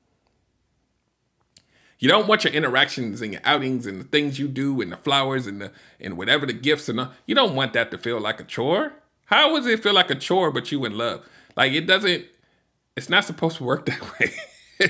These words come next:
We don't live in a perfect world. But damn it, we could try to do better and be better.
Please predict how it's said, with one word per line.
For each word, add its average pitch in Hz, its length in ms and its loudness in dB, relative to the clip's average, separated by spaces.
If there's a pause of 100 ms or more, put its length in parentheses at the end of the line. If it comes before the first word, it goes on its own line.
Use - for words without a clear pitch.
(380)
We 170 100 10
don't 214 140 8
live 214 120 6
in 190 60 2
a 190 60 2
perfect 196 360 4
world. 202 480 6 (920)
But 123 160 0
damn 185 200 4
it, 139 80 0
we 147 120 4
could 131 140 -4
try 135 220 2
to 113 80 -2
do 127 200 -2
better 110 280 -2
and 87 140 -6
be 127 140 -6
better. - 300 -10